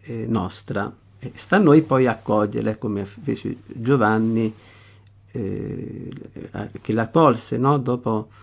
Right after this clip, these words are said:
questa, mm, promulgazione di Gesù. Quindi noi siamo fortunati proprio ad avere così una madre, eh, che Gesù appunto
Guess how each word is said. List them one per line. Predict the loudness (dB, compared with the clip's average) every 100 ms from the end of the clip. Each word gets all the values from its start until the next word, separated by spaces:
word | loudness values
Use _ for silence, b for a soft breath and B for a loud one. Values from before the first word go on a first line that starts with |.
| B B B _
questa, | -6 -4 -4 -10 -4 0 0 -2 _ -20 -20 -20 -20 -14
mm, | -12 -12 -12 -12 -14 -14 -16 -8
promulgazione | 0 4 4 2 0 0 0
di | 0
Gesù. | -4 -2 0 0 -4 -20
Quindi | -20 -16 -12 -4
noi | -4
siamo | 0 0 0
fortunati | 0 -2 0 2 4 4 2 -2 -4
proprio | -4 -4 -2
ad | -4
avere | -2 -2 -2
così | -6 -6 -2 -2 -4 b b b b b -2
una | 0 2
madre, | 2 0 -2 -2 -4 -6
eh, | -12 -12 -10
che | -8 -8
Gesù | -10 -8 -6 -4 -4 -4
appunto | -6 -12 -6 -4 -4 -6 -6